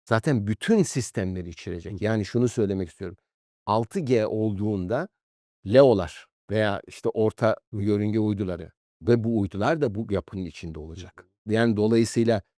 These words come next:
Speaker 1: e, biz şunu de-, diyemeyiz. Yani jeosenkronda bulunduğunuz konumlar veya frekanslar altı G'nin parçası olacak. Altı G'nin parçası olacak. Dolayısıyla altı G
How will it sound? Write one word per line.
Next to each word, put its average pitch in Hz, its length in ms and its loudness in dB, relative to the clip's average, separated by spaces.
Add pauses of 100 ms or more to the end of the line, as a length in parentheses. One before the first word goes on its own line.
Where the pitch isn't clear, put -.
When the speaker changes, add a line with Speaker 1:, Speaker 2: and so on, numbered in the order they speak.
(200)
Speaker 1:
e, 101 180 -6
biz 117 160 2
şunu 117 340 0
de-, 110 300 0
diyemeyiz. 110 500 2
Yani 101 340 -4
jeosenkronda 110 960 0
bulunduğunuz 113 480 0
konumlar 107 600 -4
veya 104 320 -2
frekanslar 101 720 -4 (120)
altı 113 280 -2
G'nin 127 420 4
parçası 104 540 -4
olacak. 110 500 -4
Altı 104 260 -4
G'nin 120 260 4
parçası 110 440 -4
olacak. 127 340 -2
Dolayısıyla 117 560 0 (440)
altı 110 300 0
G 165 360 4